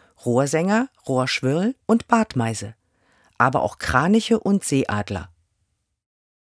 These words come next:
In der Zukunft wird sich aufgrund des Naturschutzstatus die Artenvielfalt des Hüttelmoores weiter verändern.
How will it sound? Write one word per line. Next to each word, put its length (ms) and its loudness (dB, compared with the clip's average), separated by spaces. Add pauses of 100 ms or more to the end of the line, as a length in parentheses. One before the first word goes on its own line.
(720)
In 100 0
der 100 0
Zukunft 640 0
wird 140 -2
sich 160 -6
aufgrund 440 0
des 120 -2
Naturschutzstatus 1200 -2
die 160 -4
Artenvielfalt 800 -2
des 220 -6
Hüttelmoores 640 -2
weiter 260 0
verändern. 560 -4